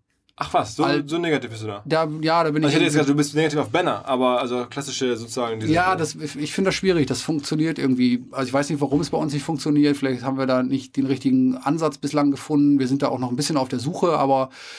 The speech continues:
Speaker 2: bislang, was wir da so gemacht haben
Speaker 1: Also bei der Bunte, sag ich jetzt mal, einen Artikel platzieren über Barbour, äh,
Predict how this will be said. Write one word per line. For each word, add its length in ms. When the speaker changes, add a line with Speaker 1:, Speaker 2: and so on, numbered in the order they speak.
Speaker 2:
bislang, 480
was 160
wir 80
da 280
so 100
gemacht 320
haben 240
Speaker 1:
Also 140
bei 80
der 100
Bunte, 420
sag 120
ich 80
jetzt 120
mal, 160
einen 100
Artikel 520
platzieren 500
über 180
Barbour, 640
äh, 240